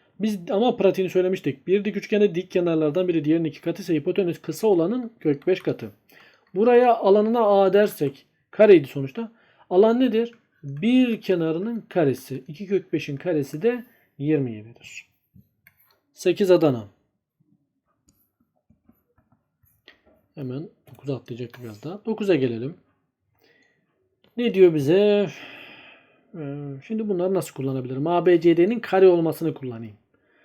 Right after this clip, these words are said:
Şimdi ben buraya ne diyeyim? Nasıl bir yorum getireyim? Şöyle yapalım. Bakayım buradan çıkabiliş-, çıkış var mı?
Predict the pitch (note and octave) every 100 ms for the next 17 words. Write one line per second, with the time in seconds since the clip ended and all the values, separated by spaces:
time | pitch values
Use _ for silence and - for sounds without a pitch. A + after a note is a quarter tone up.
0 | _ _ _ - C4 B3+ B3+ B3 B3+ A#3+
1 | D#3+ D#3+ - _ _ _ _ _ _ _
2 | _ - C#3+ C#3+ C3+ C3 B2+ A#2 B2 A2+
3 | - C4 D#3+ A2+ C3 C#3 F3 E3+ D3+ D#3
4 | D#3+ - D#3 D#3 E3 E3 A#3+ - C#3+ E3+
5 | - D3 B2+ G#2+